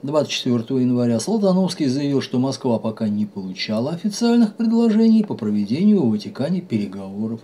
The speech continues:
с Киевом. А, министр иностранных дел России Сергей Лавров двадцать второго января на заседании Совета Безопасности оон в Нью-Йорке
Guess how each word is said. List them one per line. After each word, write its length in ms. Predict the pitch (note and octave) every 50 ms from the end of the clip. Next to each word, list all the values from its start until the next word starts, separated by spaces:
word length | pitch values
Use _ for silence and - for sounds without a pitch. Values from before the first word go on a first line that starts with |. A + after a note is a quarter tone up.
| - - -
с 140 | - -
Киевом. 540 | - - - G#2 F#2+ F#2 F2+ E2+ D#2+ - - - - - - - - - - - - - - - - - - - - - - - - - - -
А, 540 | - A#2+ A#2 A#2+ A#2 A#2 A#2 A2+ A2+ A2+ A2+
министр 520 | A#2+ E3+ A3+ B3+ A3+ E3+ C3+ - - B2+ B2+
иностранных 640 | B2+ C3 A#2+ - - B2 B2 A#2+ A#2 A#2+ A#2 A#2 A2+
дел 180 | A#2 A#2 A#2
России 420 | A#2 A#2 A#2 A2 - - - G#2+ G#2
Сергей 380 | - - A2 G#2 G#2 G#2+ G#2
Лавров 420 | G2+ G2+ G2+ G2 A2 D3 A3+ C4 A3+
двадцать 360 | D3+ D#3+ A3 C#4 C#4 - -
второго 460 | - - B3+ A3 C#3+ B2 A#2 A2+ A2
января 440 | A2 G#2+ A2 A2 A#2 A#2 A#2+ E3+ G#3+
на 80 | G#3 -
заседании 600 | G#2+ A2 - - B2 A2+ A2+ A2 A2 G#2+ G#2+ G#2
Совета 360 | - - A#2+ A2+ G#2+ G2 F#2+
Безопасности 840 | G2+ G#2 G#2+ A#2+ A#2 - - F#2+ F#2+ - G2+ F#2 - - - A2 - -
оон 460 | - C3+ A#2 G#2+ G2 F#2 F2+ F2 F2
в 80 | E2+ F#2+
Нью-Йорке 460 | A#3 D#3 B3 D#4 D#4 - - C4 A#3